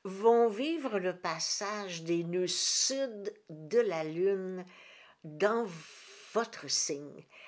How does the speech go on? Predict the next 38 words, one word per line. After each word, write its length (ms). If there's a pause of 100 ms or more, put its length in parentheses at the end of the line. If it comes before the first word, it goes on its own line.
(460)
Ah 220
mon 240
Dieu, 280
c'est 200
quoi 180
ça, 160
les 160
nœuds 160
de 60
la 140
lune ? 320
Moi, 180
je 120
les 180
ai 20
baptisés 500
les 180
nœuds 320 (120)
de 140
la 160
destinée. 560 (800)
Le 260
nœud 220
nord 480 (100)
représente 1300 (480)
le 120
présent 440
et 140
le 100
futur, 720
alors 320
que 100
le 180
nœud 200
sud 460
représente 640
le 60
passé. 540